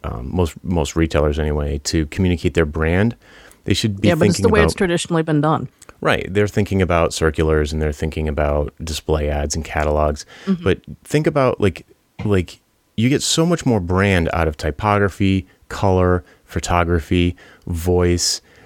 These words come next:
Speaker 1: never mind, like, product mix and pricing and, uh, all, all of that stuff. And all that stuff translates so easily.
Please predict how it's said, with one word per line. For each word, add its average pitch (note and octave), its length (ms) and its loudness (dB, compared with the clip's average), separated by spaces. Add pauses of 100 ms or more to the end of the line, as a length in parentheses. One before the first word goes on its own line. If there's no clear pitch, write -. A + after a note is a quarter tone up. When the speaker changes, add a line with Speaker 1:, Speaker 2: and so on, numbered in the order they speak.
Speaker 1:
never C3+ 200 2
mind, A2+ 300 2
like, D#2 440 0
product E2+ 420 0
mix E2+ 320 0
and D2+ 160 -4
pricing D2+ 800 0
and, G1+ 540 -8
uh, - 760 -8
all, G#2 180 0
all A#2+ 260 0
of G#2+ 60 2
that F#2+ 180 0
stuff. - 220 -2
And - 100 -8
all D#3 160 0
that C3 160 0
stuff - 220 -2
translates G2 460 0
so D#3+ 360 0
easily. A2+ 600 0